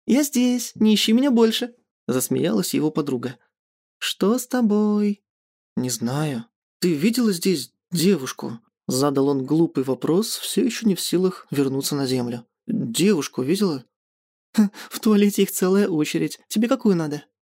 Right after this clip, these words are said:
"Которая отсюда вышла", указал он на дверь за спиной. "У неё на предплечье нарисовано деревце.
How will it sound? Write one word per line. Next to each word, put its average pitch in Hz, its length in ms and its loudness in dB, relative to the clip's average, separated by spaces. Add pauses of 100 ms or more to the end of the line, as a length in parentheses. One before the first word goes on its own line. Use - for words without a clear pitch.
(360)
"Которая 156 580 0 (120)
отсюда 156 500 -2
вышла", 135 420 -4 (460)
указал 147 440 2
он 175 160 2
на 143 80 -2
дверь 143 240 0
за 160 80 0
спиной. 147 440 -4 (380)
"У - 60 0
неё 147 280 2
на 143 120 -4
предплечье 156 840 -2
нарисовано 143 520 -4
деревце. 165 540 -2